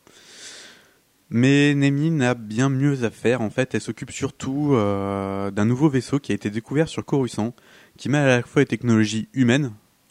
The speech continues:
enfin on va dire plutôt, euh, mécaniques, à celle de Yuuzhan Vong. Du coup il y a une, disons une, un vaisseau moitié machine, moitié biologique. Nemnin est du coup, est finalement, enfin, lorsque Shimra le découvre,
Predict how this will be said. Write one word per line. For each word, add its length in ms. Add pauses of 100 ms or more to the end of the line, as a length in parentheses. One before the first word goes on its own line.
enfin 140
on 60
va 80
dire 140
plutôt, 440
euh, 460 (1700)
mécaniques, 480 (680)
à 100
celle 180
de 80
Yuuzhan 240
Vong. 220 (180)
Du 100
coup 160
il 80
y 40
a 40
une, 500
disons 340
une, 640 (200)
un 100
vaisseau 300
moitié 280
machine, 320
moitié 260
biologique. 560 (1400)
Nemnin 440
est 100
du 180
coup, 160
est 40
finalement, 480
enfin, 720
lorsque 260
Shimra 320
le 60
découvre, 420